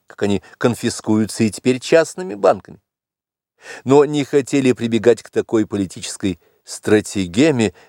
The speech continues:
пользуясь затруднительным положением дворянства. Имений, которые продавались с публичного торга, было множество. Но чтобы крестьяне могли выкупаться, нужно было устроить удобный для них порядок аукциона,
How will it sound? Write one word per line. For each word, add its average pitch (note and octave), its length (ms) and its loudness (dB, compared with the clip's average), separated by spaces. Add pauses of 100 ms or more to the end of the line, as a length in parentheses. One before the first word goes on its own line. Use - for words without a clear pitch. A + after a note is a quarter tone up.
(120)
пользуясь G2+ 460 0
затруднительным G2+ 800 -2
положением G2+ 560 0
дворянства. E2+ 500 -2 (1300)
Имений, A#3+ 680 2
которые A3 400 0
продавались G3 480 0
с - 40 -14
публичного E3+ 640 -2
торга, D#3+ 380 0
было D3 220 2
множество. A#2+ 640 -2 (600)
Но G2+ 120 2
чтобы G#2 240 -2
крестьяне A#2+ 800 2
могли F#2 240 -2
выкупаться, E2+ 760 -4 (280)
нужно E3+ 400 2
было G#2 180 0
устроить A#2 640 2
удобный A2 640 0
для A#2+ 160 0
них C#3 240 -4
порядок G2+ 480 0
аукциона, C3 640 0